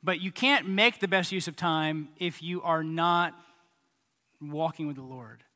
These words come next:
because you have no discernment anymore. Right? The moment that, the moment that we detach our lives, in a sense, from God's word and from prayer,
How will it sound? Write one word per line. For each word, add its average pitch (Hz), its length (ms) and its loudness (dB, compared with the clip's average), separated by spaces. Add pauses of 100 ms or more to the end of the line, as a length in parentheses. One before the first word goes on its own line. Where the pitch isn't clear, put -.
(1700)
because 160 360 -2
you 170 80 0
have 180 160 0
no 175 160 0
discernment 165 560 -2
anymore. 120 420 -14 (1800)
Right? 151 120 -12
The 156 80 -6
moment 185 260 0
that, 180 220 0
the 175 60 -2
moment 220 260 2
that 220 100 2
we 175 220 0
detach 180 560 -2
our 175 100 0
lives, 156 540 0
in 160 120 -8
a 147 60 -6
sense, 160 280 -4
from 156 260 -6
God's 147 260 -4
word 156 400 -4
and 139 100 -10
from 143 140 -10
prayer, 143 540 -10